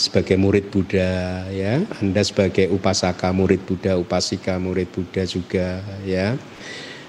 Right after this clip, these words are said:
Eh, kami sebagai pabajita yang menjadi murid Buddha,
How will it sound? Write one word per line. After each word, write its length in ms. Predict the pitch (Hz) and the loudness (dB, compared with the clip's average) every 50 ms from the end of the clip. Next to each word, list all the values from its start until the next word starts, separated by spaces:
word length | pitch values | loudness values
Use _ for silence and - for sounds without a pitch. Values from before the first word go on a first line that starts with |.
| - - | -20 -6
Eh, 720 | - - 98 98 98 95 95 95 95 95 92 95 95 95 92 | 0 2 4 4 6 4 4 4 4 4 4 2 2 0 0
kami 320 | - 92 90 90 95 101 | 0 -2 0 2 2 2
sebagai 320 | 98 - - 98 - - 90 | 2 2 0 2 4 2 2
pabajita 800 | - 92 87 - 98 87 - - 98 85 - 98 92 90 90 92 | 4 2 2 4 2 2 2 -2 -4 -2 0 0 2 2 2 0
yang 160 | 92 90 90 | 0 0 0
menjadi 320 | 90 87 90 85 - 90 | 2 2 2 2 2 2
murid 320 | 87 90 90 90 92 90 - | 2 4 2 2 0 0 -2
Buddha, 400 | - 90 85 - 95 92 92 | -4 -4 -2 -2 -2 -2 -2